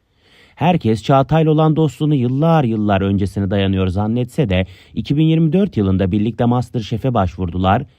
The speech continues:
ve ikisi de çok başarılı olmadan elendi. Lakin orada konuşup tanıştılar ve ondan sonra birbirlerine destek olarak bu sezona beraber katılacaklarına yönelik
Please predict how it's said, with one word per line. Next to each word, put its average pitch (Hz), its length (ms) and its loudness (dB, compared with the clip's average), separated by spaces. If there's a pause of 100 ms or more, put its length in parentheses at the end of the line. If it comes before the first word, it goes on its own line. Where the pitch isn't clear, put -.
(320)
ve 180 120 4
ikisi 180 220 -6
de 170 80 2
çok 190 240 -2
başarılı 165 360 2
olmadan 143 340 2
elendi. 139 500 2 (540)
Lakin 170 340 0
orada 208 300 4
konuşup 101 480 -2
tanıştılar 95 680 0 (360)
ve 131 80 4
ondan 156 300 2
sonra 117 300 0
birbirlerine 123 480 0
destek 131 360 -2
olarak 113 440 0 (200)
bu 151 120 0
sezona 107 400 0
beraber 123 420 2
katılacaklarına 98 800 -2
yönelik 95 420 0